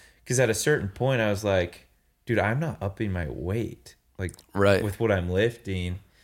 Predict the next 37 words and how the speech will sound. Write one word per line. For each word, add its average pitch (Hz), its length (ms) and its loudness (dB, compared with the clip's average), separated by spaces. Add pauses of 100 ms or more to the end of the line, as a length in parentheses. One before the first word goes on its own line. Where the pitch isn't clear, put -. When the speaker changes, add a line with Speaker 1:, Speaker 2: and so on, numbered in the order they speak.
(420)
Speaker 1:
And 110 140 2
I 107 100 4
have 117 300 -2
to 104 80 -8
figure 98 420 -2
out, 92 380 0
like, 90 180 -4
what 101 260 0
is 90 160 -2
a 92 80 -6
good 87 280 -6
weight 90 260 -4
to 85 100 -14
do 85 600 -4 (180)
by 92 140 -2
myself." 85 840 0 (380)
So 127 220 2
then 113 300 0
I 107 140 2
became 104 540 -2
okay 101 400 0
with 85 240 -4
failing 87 640 -2 (200)
on 98 120 2
Speaker 2:
Yeah. 92 140 4
Speaker 1:
reps. - 480 -4
And 101 100 2
Speaker 2:
Yeah. 95 100 6
Speaker 1:
that 127 80 4
was 131 140 0
the 107 100 -4
key, 110 500 -2
like, 95 220 -2
for - 180 -6
me, 92 300 -2
was 107 200 -2
like, 98 280 0